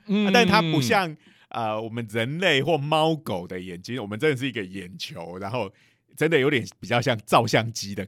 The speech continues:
Speaker 2: 构造，有没有？
Speaker 1: 嗯。
Speaker 2: 前面这个水晶体有个透镜，
Speaker 1: 哦。
Speaker 2: 然后背后是视网膜。它们其实就是一个管子，然后后面有视网膜这样子。那，但是它们这个，呃，它那个眼睛的那个管子是可以前后移动的。好，但是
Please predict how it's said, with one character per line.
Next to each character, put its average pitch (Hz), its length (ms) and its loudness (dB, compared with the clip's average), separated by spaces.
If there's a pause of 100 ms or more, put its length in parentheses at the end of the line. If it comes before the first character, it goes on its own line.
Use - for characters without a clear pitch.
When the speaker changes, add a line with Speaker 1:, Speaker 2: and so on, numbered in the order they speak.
Speaker 2:
构 101 220 -4
造， 98 260 -8
有 165 60 -2
没 143 120 -2
有？ 123 100 -2
Speaker 1:
嗯。 117 40 -4
Speaker 2:
前 110 120 -4
面 104 200 -8
这 107 120 -10
个 98 140 -10
水 90 200 -12
晶 120 180 -10
体 107 80 -10
有 85 120 -12
个 90 100 -14
透 117 360 -2
镜， 107 320 -6 (260)
Speaker 1:
哦。 95 200 -4
Speaker 2:
然 87 100 -2
后 76 180 -4
背 107 180 -4
后 107 140 -4
是 98 100 -10
视 101 240 -10
网 80 140 -12
膜。 80 120 -14
它 170 100 -2
们 214 160 -6
其 175 100 -6
实 190 120 -4
就 175 160 -4
是 147 160 -4
一 - 20 -8
个 107 120 -6
管 80 300 -18
子， 90 120 -20
然 90 100 -8
后 104 60 -6
后 123 60 -4
面 104 120 -12
有 78 120 -14
视 98 240 -14
网 80 200 -18
膜 - 200 -20
这 92 80 -12
样 87 160 -12
子。 - 140 -20 (340)
那， 196 180 0 (240)
但 226 120 -2
是 214 80 0
它 208 80 4
们 208 140 -4
这 202 120 -2
个， 151 240 6
呃， 104 280 -2
它 175 140 -4
那 202 100 -2
个 156 180 0
眼 104 260 -6
睛 175 180 -10
的 156 80 -4
那 151 80 -2
个 147 80 -2
管 87 200 -10
子 95 120 -18
是 - 120 -14
可 113 140 -6
以 95 60 -6
前 98 420 -8
后 117 280 -4
移 87 300 -16
动 113 280 -2
的。 - 120 -20 (420)
好， - 200 -16 (320)
但 247 160 2
是 233 220 -2